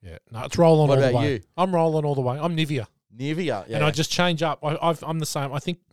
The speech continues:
Speaker 1: your body adapts to deodorant.
Speaker 2: Yes, one hundred percent.
Speaker 1: So I buy four at a time. So I've got four roll-ons at any one time.
Speaker 2: Yep.
Speaker 1: And I just go through them.
Speaker 2: Yeah,
Speaker 1: You
Speaker 2: right.
Speaker 1: know, one, just pick one, pick one, pick one, pick one each different day.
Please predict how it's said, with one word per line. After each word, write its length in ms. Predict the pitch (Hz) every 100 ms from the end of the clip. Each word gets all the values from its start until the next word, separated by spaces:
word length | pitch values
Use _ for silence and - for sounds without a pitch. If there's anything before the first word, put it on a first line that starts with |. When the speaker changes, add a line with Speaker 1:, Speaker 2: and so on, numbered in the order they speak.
| _ _ _ -
Speaker 1:
your 140 | 156
body 280 | 175 196 196
adapts 400 | 139 143 - -
to 360 | - 135 117 113 _ _ _ -
deodorant. 400 | 123 113 104 - _ _
Speaker 2:
Yes, 300 | 117 98 - -
one 120 | 113 120
hundred 120 | 107
percent. 420 | - 147 143 139 139
Speaker 1:
So 60 |
I 160 | 147 151
buy 460 | 135 135 131 131 -
four 300 | - 170 165
at 60 | 160
a 20 |
time. 380 | - 135 147 220 _ -
So 140 | 131
I've 100 | 127
got 140 | 131
four 300 | - 147 147
roll-ons 500 | 139 135 127 135 170 147
at 60 |
any 180 | 135 135
one 160 | 131 123
time. 300 | 127 139 214 -
Speaker 2:
Yep. 200 | 117 - _ -
Speaker 1:
And 120 | 131
I 80 | 127
just 220 | 123 - _ _ _
go 140 | 139 131
through 240 | - 135
them. 160 | 113 107 _ _ _ _
Speaker 2:
Yeah, 160 | 107
Speaker 1:
You 60 | 110
Speaker 2:
right. 180 | 110 120
Speaker 1:
know, 60 | 139
one, 360 | 147 151 139 - _ _ _ _ _ _ _ _ _
just 240 | - 139 -
pick 180 | 147 143
one, 200 | 131 131 _ _
pick 180 | - -
one, 120 | 131
pick 200 | - 117
one, 100 | 127
pick 200 | 127 135 131
one 100 | 127
each 140 | 120
different 280 | 127 - 117
day. 240 | 117 117